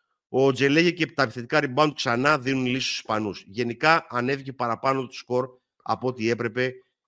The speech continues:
για την επίθεση της Βαλένθια. Από την άλλη, και η επίθεσή του είναι καλύτερη από το αναμενόμενο λόγω της απουσίας του Λούκα. Σαράντα εφτά σαράντα εφτά. Ενώ στο πρώτο πεντάλεπτο καταφέρει να ελέγξει το ρυθμό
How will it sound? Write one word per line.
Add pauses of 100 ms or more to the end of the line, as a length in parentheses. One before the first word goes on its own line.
(140)
για
την
επίθεση
της
Βαλένθια. (120)
Από
την
άλλη,
και
η
επίθεσή
του
είναι
καλύτερη
από
το
αναμενόμενο (400)
λόγω
της
απουσίας
του
Λούκα.
Σαράντα
εφτά
σαράντα
εφτά. (2000)
Ενώ
στο
πρώτο
πεντάλεπτο
καταφέρει
να
ελέγξει
το
ρυθμό